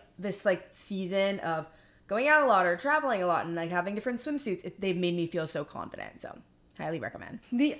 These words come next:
other brand that I'm obsessed with that I've worn pr-, probably, like, fifty percent of my days this year is a Goldie jeans. So I found when I was shopping for jeans, I would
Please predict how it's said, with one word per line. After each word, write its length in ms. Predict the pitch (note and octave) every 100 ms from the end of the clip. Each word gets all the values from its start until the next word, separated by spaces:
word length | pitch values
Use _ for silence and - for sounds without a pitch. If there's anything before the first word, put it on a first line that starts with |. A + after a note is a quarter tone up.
| -
other 380 | - F#4+ F#4+ G4
brand 480 | C4 C#4 C4 C4 C4
that 120 | C4
I'm 140 | B3+ B3
obsessed 560 | A#3 - B3 B3 -
with 220 | B3 A#3+
that 80 | A#3
I've 280 | G#3+ G#3 F3+
worn 580 | F#3 G3+ G3+ G3+ G#3 G#3 - _
pr-, 320 | - - B3+ A3+
probably, 540 | B3+ C#4 C#4 B3 A#3+
like, 360 | A3+ F#3+ F#3 - _ _ _ _ _ _ _
fifty 280 | A3+ A3 G#3+
percent 400 | G3 F#3 F3+ F3+
of 100 | F3
my 180 | E3+ E3
days 380 | D#3+ D#3 D#3 D3
this 260 | D3+ C#3+
year 380 | E3 D3+ D3 D3 - _
is 180 | - F#3 -
a 120 | G3
Goldie 420 | F3 E3+ D#3 D3+
jeans. 500 | C#3+ D2 B1+ - - - _ _
So 420 | - F#3+ F#3 F3 - _ _ _ _ _ _ -
I 540 | G3 G3+ G#3+ A#3+ B3+ -
found 520 | F#3 F3 F3 F3+ G#3+ G#3+ - _ _ _ _ -
when 160 | G#3+
I 60 | F#3+
was 120 | G3
shopping 300 | G#3 - G3+
for 80 | G3
jeans, 420 | F3 F3 E3+ E3+ -
I 80 |
would 220 | E3+ E3+